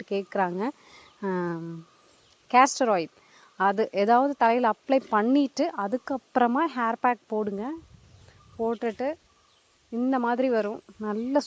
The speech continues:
சூப்பரான எஃபெக்டிவானதுங்க. நான் வந்து அப்ளை பண்ணிட்டு ஒரு டைம், நீங்க ஃபர்ஸ்ட் டைம்லயே இந்த, அந்த சப்பிள், soft and supple நீங்க ஃபீல் பண்ண முடியும். நான் ஃபீல் பண்ணேன். நான் யூஸ் பண்ண மாதிரியே நிறைய பேர் இதை ஃபீல் பண்ணாங்க.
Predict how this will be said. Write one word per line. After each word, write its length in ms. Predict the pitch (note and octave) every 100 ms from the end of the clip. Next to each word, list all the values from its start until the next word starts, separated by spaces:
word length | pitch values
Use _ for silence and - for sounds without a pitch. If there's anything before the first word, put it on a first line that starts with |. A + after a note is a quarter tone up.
| -
சூப்பரான 600 | D4 C#4+ _ C#4 C4+ D4
எஃபெக்டிவானதுங்க. 920 | - C4 _ D#4 C4+ C4 C4+ C4 C4
நான் 360 | D4+ A#3 A#3 C4
வந்து 220 | B3+ C4+
அப்ளை 280 | C4 - C4
பண்ணிட்டு 680 | C4 A#3 A#3+ C4 A#3 C#4 A3+
ஒரு 300 | A#3 C#4+ D4+
டைம், 200 | C4+ C4
நீங்க 200 | A#3+ A3 -
ஃபர்ஸ்ட் 360 | C4 C4+ - F4+ D#4
டைம்லயே 580 | D4+ C4 B3 A3+ A3+ D4+
இந்த, 340 | D4 A#3 A3 G3+ - - -
அந்த 460 | - G3+ G3 G3 F#3+ -
சப்பிள், 340 | A#3 - D4 - -
soft 280 | A#3 - C#4+
and 120 | C4
supple 200 | A#3 -
நீங்க 220 | A#3+ A#3 A3 -
ஃபீல் 160 | C4 C4
பண்ண 180 | A#3+
முடியும். 380 | A3+ A3 A3 C#4
நான் 380 | A#3+ G3+ A#3 D4+
ஃபீல் 340 | C#4 - C#4 D4
பண்ணேன். 480 | C4 A#3+ D4+ D#4 -
நான் 260 | G3+ A3 C#4+
யூஸ் 180 | C4+
பண்ண 160 | - B3
மாதிரியே 240 | A3 A#3+
நிறைய 300 | A#3+ G3 A#3
பேர் 180 | C4 B3+
இதை 180 | C4 A#3+ -
ஃபீல் 160 | C4 C4
பண்ணாங்க. 440 | B3 A3 G#3 G#3+